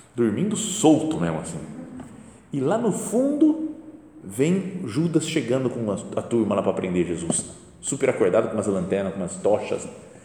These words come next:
Então, dá uma impressão de como é a igreja, às vezes, né? Jesus sofrendo, nós que somos cristãos, às vezes meio apagados, meio dormindo,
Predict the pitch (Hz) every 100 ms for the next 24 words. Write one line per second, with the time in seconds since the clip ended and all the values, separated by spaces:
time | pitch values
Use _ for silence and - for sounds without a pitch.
0 | - - - - - 127 127 147 190 -
1 | - - 156 147 113 - - - 139 151
2 | 127 135 135 98 107 127 101 78 85 85
3 | 80 80 87 - - - - - - -
4 | _ _ 104 101 147 - 113 143 175 214
5 | - - - - - 143 175 - 151 139
6 | - 123 - 180 160 135 147 139 147 135
7 | 139 117 156 190 175 151 131 113 117 113
8 | 104 117 180 180 151